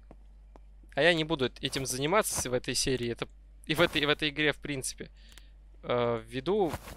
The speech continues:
прям этого бессмыслия. Это бессмыслица расставлять сейчас все ровненько. Потому что, потому что мы потратим просто кучу времени и денег.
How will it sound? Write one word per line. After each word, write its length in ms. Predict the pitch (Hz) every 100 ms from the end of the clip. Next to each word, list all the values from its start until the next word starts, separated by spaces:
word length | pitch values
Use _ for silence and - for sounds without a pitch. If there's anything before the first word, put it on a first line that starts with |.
| - - -
прям 280 | 131 143 135
этого 580 | 131 123 123 123 120 - - - - - - - - - - - - - -
бессмыслия. 880 | 127 127 143 - 156 175 - 123 117 - - - - - -
Это 180 | 147 160
бессмыслица 600 | 185 - 226 - 143 139
расставлять 460 | 123 - 151 151 -
сейчас 240 | - 135
все 180 | - 147
ровненько. 440 | 165 156 123 117 - - - - - - - - - - - - -
Потому 480 | 156 160 143 151
что, 160 | 147 147
потому 340 | 143 143 139
что 140 | 139 139
мы 80 | 135
потратим 400 | 143 143 139 135
просто 240 | 139 139
кучу 260 | - - 135
времени 420 | 151 151 127 120
и 40 |
денег. 420 | 117 131 120 -